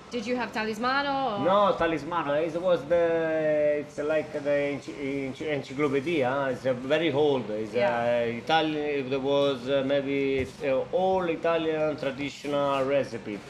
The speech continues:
Speaker 2: That's why I know very well all the traditional recipe from Italy.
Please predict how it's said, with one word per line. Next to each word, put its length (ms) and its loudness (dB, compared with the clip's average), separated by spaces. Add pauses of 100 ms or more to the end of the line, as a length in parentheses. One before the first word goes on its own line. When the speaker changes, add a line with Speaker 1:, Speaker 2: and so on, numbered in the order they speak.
(120)
Speaker 2:
That's 260 -2
why 540 -2 (560)
I 140 0
know 340 -2
very 220 2
well 340 2
all 240 0
the 580 -2 (460)
traditional 720 0
recipe 560 -2 (200)
from 220 -4
Italy. 320 -4